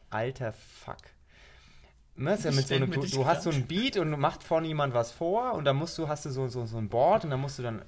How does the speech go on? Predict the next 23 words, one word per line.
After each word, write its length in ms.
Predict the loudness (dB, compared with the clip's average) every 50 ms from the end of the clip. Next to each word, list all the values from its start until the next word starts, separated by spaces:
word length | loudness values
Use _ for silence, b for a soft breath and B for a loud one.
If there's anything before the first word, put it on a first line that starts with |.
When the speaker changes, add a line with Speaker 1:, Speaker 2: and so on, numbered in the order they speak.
| -12 -10
Speaker 1:
draufsteigen 840 | -2 2 4 6 6 4 2 -4 -4 -2 0 2 2 2 2 0
und 100 | -2 -2
wieder 160 | 0 0 0
runter, 400 | 0 -2 -4 -4 -2 -2 -2 -2
so 140 | -2 -2 -4
mit 240 | -4 -4 -6 -6 -6
Takt 320 | -4 -4 -4 -4 -4 -4
und 140 | -4 -4 -4
so. 320 | -4 -4 -2 -2 -2 -4 -6 -8 -8
Nee. 220 | -8 -8 -8 -8 -10 b b b b b b b b b b
Also 180 | -4 -4 -2 -2
das 160 | -2 -4 -4
ist 120 | -6 -4 -2
ja 160 | -2 -2 -2
wirklich 340 | -4 -4 -4 -8 -8 -8 -10
richtig 320 | -10 -10 -8 -10 -8 -6
hart. 320 | -6 -6 -6 -6 -8 -14 -18 -20
Speaker 2:
Jetzt 460 | -20 -18 -12 -10 -10 -8 -8 -8 -6
kommt 180 | -6 -6 -6 -6
die 80 | -6 -8
Frage 320 | -4 -4 -2 -2 -2 -2
der 100 | -4 -6
Fragen. 460 | -4 -4 -2 -2 -2 -4 -6 -10 -10